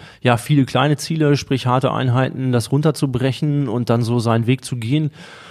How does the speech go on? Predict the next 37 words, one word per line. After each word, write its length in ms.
Und 580
bis 180
heute 200
macht 200
mir 60
das 120
auch 60
noch 160
richtig 240
Spaß, 440
da 360
die, 640
diese 240
Entwicklung, 760
äh, 40
ja, 100
der 160
Weg 160
ist 120
das 220
Ziel 240
zu 160
sehen 380
und, 300
ähm, 320
sich 460
in 100
der 140
Saison 720
und 280
auch 360
saisonübergreifend 1120
immer 280
von 200
Jahr 180
zu 140
Jahr 320